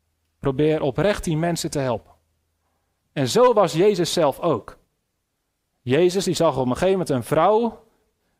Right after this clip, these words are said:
achter een, een baar aanlopen waar iemand op lag die gestorven was. Dat was haar zoon. Die vrouw was ontzettend verdrietig. En wat doet Jezus? Draait hij zich om en zegt hij, "Nou, jammer voor die vrouw.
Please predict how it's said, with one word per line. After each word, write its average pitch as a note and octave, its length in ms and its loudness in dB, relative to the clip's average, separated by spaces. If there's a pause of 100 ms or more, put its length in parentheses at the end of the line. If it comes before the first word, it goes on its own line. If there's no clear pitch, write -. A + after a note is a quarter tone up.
(300)
achter D#3+ 440 -2
een, C#3+ 320 -2 (800)
een A#2+ 180 -2
baar C#3+ 300 0
aanlopen B2 460 -2
waar A#2 380 -4 (160)
iemand C3 260 -2
op E3+ 160 0
lag D#3 160 0
die C3+ 140 -4
gestorven F3 400 -2
was. A2+ 280 -4
Dat C3+ 140 -4
was D#3 200 0
haar C3 180 0
zoon. A#2 480 -2 (1300)
Die A2+ 140 -6
vrouw F3 220 2
was F3 200 -2
ontzettend G#3+ 560 -2
verdrietig. E3+ 640 -4 (760)
En B2+ 120 -4
wat C#3+ 120 -2
doet G3+ 140 0
Jezus? G#3+ 640 0 (540)
Draait F3+ 300 2
hij F#3+ 100 2
zich D#3+ 120 -2
om G#3 180 4
en G3 60 0
zegt F#3 220 0
hij, E3 100 0
"Nou, D#3+ 180 2
jammer E3 280 2
voor D#3 100 0
die C#3 120 0
vrouw. G3 480 2